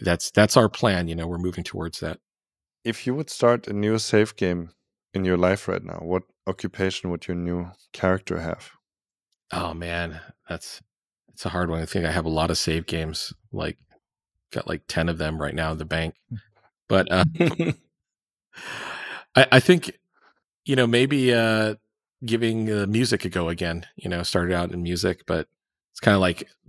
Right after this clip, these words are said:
Speaker 1: maybe resurrecting an old save game from an old, you know,
Speaker 2: Mm-hmm.
Speaker 1: save card from PlayStation, uh, one days or something.
Speaker 2: Mm-hmm.
Speaker 3: Yeah.
Speaker 2: Mm-hmm. Nice,
Speaker 1: Yeah.
Speaker 2: the Rockstar, Rockstar class.
Speaker 1: Hey, <laughs> you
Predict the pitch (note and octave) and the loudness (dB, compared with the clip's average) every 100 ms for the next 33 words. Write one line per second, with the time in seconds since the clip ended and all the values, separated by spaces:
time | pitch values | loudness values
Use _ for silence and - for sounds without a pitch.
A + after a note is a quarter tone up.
0 | - A2+ G#2 G2+ G2 F2 F#2+ G2 F#2+ F#2 | -12 2 4 4 2 2 2 2 2 2
1 | G2+ F2+ F2 F#2 - G2+ G2+ G2+ G2+ G2+ | 0 0 0 0 2 4 4 2 -2 -2
2 | - F2 E2+ F2 F2 - F#2 E2+ E2 E2 | -2 -2 0 0 0 -4 -4 -2 -2 -2
3 | F2+ F#2 F2 - - F2 F2 - _ - | -4 -4 -4 -4 2 4 4 -2 _ 4
4 | F#2 F#2+ G2 - E2 - F2 F2+ F2+ E2+ | 6 6 2 -4 -8 -4 -4 -2 -2 -2
5 | F2+ E2+ E2 D#2+ E2 F2 F2 F2 F2+ F#2+ | -2 -2 -4 -4 -6 -8 -4 -4 0 0
6 | F#2+ G2 G2+ F#2+ G2+ G2 F#2 E2+ F2+ F2+ | 0 -2 -4 -4 -6 -4 -6 -4 -6 -4
7 | G#2 G2+ A2+ _ _ _ _ G2 E2+ F2 | -6 -6 -10 _ _ _ _ -12 -10 -10
8 | E2+ _ _ - _ _ - F#2 F2+ - | -10 _ _ -20 _ _ -6 0 0 -2
9 | E2+ F2+ F#2 - F2 E2+ - _ _ _ | 2 4 4 2 2 2 -2 _ _ _
10 | _ _ _ _ G2 F#2+ - F2+ - F#2 | _ _ _ _ -2 0 2 0 4 4
11 | A2 C3 F#2 C3+ | 8 8 8 4